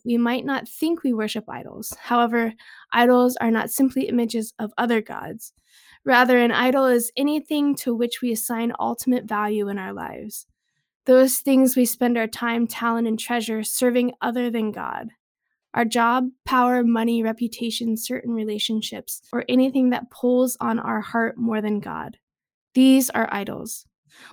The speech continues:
While idols seem momentarily satisfying,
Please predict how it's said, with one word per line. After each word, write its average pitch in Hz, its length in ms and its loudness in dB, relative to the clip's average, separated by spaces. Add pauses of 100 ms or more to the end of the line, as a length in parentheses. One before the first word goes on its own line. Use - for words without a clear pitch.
While 240 220 6
idols 262 360 4
seem 247 580 2
momentarily 262 840 2
satisfying, 208 1160 -4